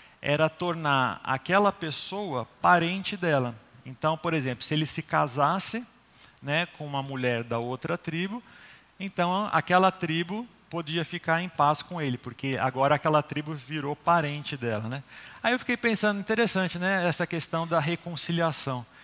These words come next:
essa palavra nhemu, que é, poderia ser traduzida assim, literalmente, como aparentar-se, né? Então, se você s-, ficou parente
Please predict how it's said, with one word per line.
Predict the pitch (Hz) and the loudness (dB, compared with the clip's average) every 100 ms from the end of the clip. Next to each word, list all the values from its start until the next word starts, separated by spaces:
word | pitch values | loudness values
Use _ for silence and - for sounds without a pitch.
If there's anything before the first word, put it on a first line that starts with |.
| - - - | -20 -20 -10
essa | 123 - 139 | -4 -4 2
palavra | 139 139 139 135 139 | 4 6 4 2 -4
nhemu, | 147 147 131 123 - - - _ _ - | -4 -4 -4 -8 -12 -20 -20 _ _ -6
que | 139 | 0
é, | 143 143 151 147 - - - - _ 147 | 4 6 4 2 -4 -14 -20 -20 _ -6
poderia | 139 151 160 | -2 0 0
ser | 160 | -2
traduzida | - 151 147 139 147 | 2 2 4 0 0
assim, | 135 - 135 | 0 0 2
literalmente, | 156 - 160 151 147 160 - | 2 2 2 2 -2 -6 -6
como | 170 175 | 0 0
aparentar-se, | 170 - 185 208 208 - 127 120 - 113 98 - - 107 | 2 4 4 4 -2 4 4 4 -2 -8 -10 -20 -20 -12
né? | 120 | -10
Então, | 135 135 143 151 - - _ - | -8 -8 -8 -8 -12 -20 _ -18
se | - | -12
você | 131 165 | -6 -4
s-, | 143 - - - - - | -2 -4 -8 -18 -20 -16
ficou | 156 - 151 139 113 - - - - | -14 -10 -4 -4 -4 -12 -20 -20 8
parente | 170 156 175 226 - 208 | 10 10 6 0 -4 -8